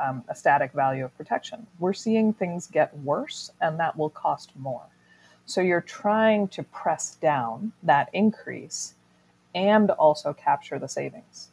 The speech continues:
And sometimes the, the certainty around knowing that your costs won't go up dramatically is worth an enormous amount for a transit system or a water utility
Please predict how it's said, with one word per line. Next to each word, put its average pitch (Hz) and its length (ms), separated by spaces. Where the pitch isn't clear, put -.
And 202 120
sometimes 311 500
the, 165 280
the 156 80
certainty 226 800
around 151 480
knowing 156 460
that 147 160
your 143 120
costs - 340
won't 147 180
go 131 180
up 151 220
dramatically 247 600
is 185 320
worth 202 320
an 208 80
enormous 196 560
amount 196 300
for 151 220
a 143 60
transit 143 520
system 131 460
or 139 160
a 139 80
water 135 320
utility 131 640